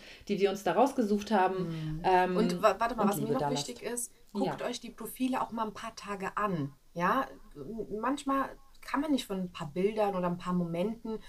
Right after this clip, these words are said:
Speaker 2: ähm, so in die Person reingucken, ja, die nehmen euch ja nicht zu allem mit.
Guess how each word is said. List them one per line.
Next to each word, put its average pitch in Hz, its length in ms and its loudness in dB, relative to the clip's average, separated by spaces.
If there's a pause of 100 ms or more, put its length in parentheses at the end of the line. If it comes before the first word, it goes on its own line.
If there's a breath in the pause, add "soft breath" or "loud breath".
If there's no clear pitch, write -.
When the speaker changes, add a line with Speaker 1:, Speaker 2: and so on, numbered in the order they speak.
(220 soft breath)
Speaker 2:
ähm, 180 340 2
so 196 180 4 (220)
in 196 140 2
die 190 100 2
Person 180 360 2
reingucken, 170 600 0
ja, 170 160 2
die 196 80 0
nehmen 233 240 0
euch - 240 -4
ja 202 100 2
nicht 214 220 -4
zu - 80 2
allem 208 320 6
mit. 165 260 0